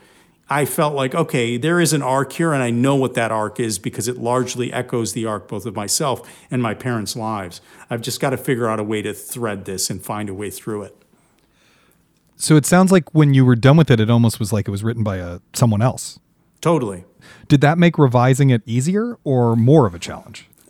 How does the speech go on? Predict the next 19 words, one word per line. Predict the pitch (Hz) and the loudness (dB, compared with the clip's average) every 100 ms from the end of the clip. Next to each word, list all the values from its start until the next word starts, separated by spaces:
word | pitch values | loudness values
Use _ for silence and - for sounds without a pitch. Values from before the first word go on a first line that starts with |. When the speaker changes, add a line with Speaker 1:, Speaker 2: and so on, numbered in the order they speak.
| _ | _
Speaker 1:
Well, | 240 285 | 0 2
it, | 240 - | 2 0
it, | 262 185 208 190 | -2 0 0 0
it, | 196 - - | 0 -2 -2
it | 185 151 | 0 2
meant | 170 202 196 - | 4 4 2 0
that, | 180 - | -2 -2
that | 180 | -2
I | 151 156 | 0 -2
wasn't, | 139 160 160 147 139 _ _ - 139 | -2 -2 -2 -4 -8 _ _ -20 -4
there | 165 156 | 0 2
wasn't | 170 185 190 147 | 2 2 0 0
a | |
substantial | 127 131 - 170 156 156 | -2 -2 -4 -2 -2 -4
conversation | - 147 135 123 - 143 - 131 | -6 -6 -4 -4 -4 -4 -4 -4
about | 117 113 - | -4 -6 -4
rewriting | 135 123 113 110 95 | -2 -2 -2 -4 -6
the | |
book. | 85 117 - - | -6 -6 -8 -16